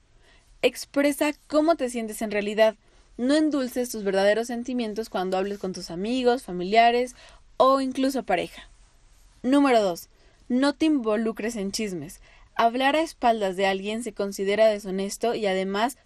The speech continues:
totalmente desleal. Número tres. Cumple con tus compromisos. Ve con tus amigos cuando lo prometiste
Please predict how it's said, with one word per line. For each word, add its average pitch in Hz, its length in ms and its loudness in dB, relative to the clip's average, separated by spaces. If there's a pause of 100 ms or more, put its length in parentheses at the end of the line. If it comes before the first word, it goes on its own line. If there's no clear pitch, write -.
(120)
totalmente 233 840 0
desleal. 175 560 -2 (560)
Número 294 420 2
tres. 180 380 -6 (560)
Cumple 294 440 2
con 254 180 2
tus 208 140 -6
compromisos. 202 800 -2 (420)
Ve 254 180 4
con 294 180 -4
tus 247 160 -8
amigos 220 340 0
cuando 190 220 -2
lo 175 100 0
prometiste 233 840 -2